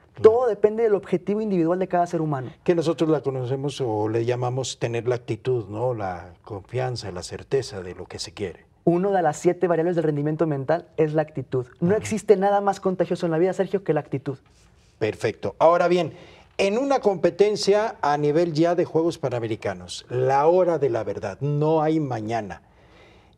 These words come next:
Speaker 1: Y no vemos de alguna manera, decías tú, yo no sé, no dijo la conade ni el Comité Olímpico Mexicano cuántos psicólogos,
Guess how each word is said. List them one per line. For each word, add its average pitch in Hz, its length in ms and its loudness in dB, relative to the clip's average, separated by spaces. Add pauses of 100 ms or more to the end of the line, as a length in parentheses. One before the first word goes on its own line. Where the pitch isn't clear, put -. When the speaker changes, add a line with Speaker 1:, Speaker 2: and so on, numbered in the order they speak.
(380)
Speaker 1:
Y 143 140 -2
no 143 220 0
vemos 135 500 0
de 110 80 -4
alguna 127 340 -6
manera, 127 460 -4
decías 117 400 -4
tú, 151 120 -2
yo 127 140 -4
no 147 80 -2
sé, 151 400 -2 (100)
no 131 340 0
dijo 165 340 0
la 147 180 0
conade 156 680 0
ni 117 420 -2
el 104 100 -4
Comité 120 320 0
Olímpico 151 340 0
Mexicano 135 440 -4
cuántos 151 440 -4
psicólogos, 139 600 -4